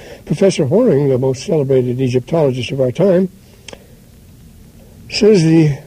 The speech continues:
coming together of the Egyptians to rehearse the creation of the world, the fall of man, et cetera, had three purposes. The first was to give some sort of explanation to the utterly wretched human condition on earth, always on the brink of failure,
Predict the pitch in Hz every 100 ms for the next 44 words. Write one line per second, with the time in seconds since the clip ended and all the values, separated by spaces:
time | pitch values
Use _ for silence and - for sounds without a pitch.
0 | - - 190 156 147 151 196 170 147 139
1 | 123 160 190 160 139 156 135 120 160 -
2 | 156 - 160 165 - 151 135 135 143 180
3 | 165 120 156 151 135 135 151 151 - 151
4 | 175 151 147 - 233 262 277 143 143 120
5 | 123 - 160 220 - - - - - -
6 | 143 - 165 151 - 175 170 165 170 156
7 | 156 - 202 151 120 180 185 151 127 -
8 | - - - 139 180 180 208 135 139 135
9 | 208 165 139 151 160 190 151 135 180 160
10 | 175 214 254 127 - - - - - -
11 | - 147 151 202 165 165 190 147 143 190
12 | - 151 131 156 196